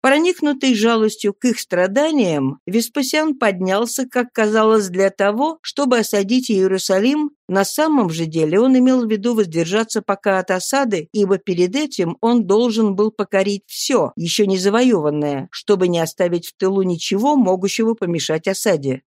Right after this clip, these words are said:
Поэтому он прежде всего двинулся против Гадары, хорошо укреплённого главного города Пиреи, и вступил в неё в четвёртый день месяца Дистра.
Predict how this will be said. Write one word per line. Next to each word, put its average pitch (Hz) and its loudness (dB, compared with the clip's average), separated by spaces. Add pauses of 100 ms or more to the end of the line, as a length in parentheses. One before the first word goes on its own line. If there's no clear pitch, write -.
Поэтому 311 0
он 285 2
прежде 269 0
всего 240 0
двинулся 233 0
против 214 0
Гадары, 165 0
хорошо 165 0
укреплённого 175 0
главного 180 0
города 196 0
Пиреи, 170 0 (100)
и 269 -2
вступил 285 -2
в 240 2
неё 190 2
в 175 -10
четвёртый - -4
день 233 2
месяца 214 -2
Дистра. 151 -4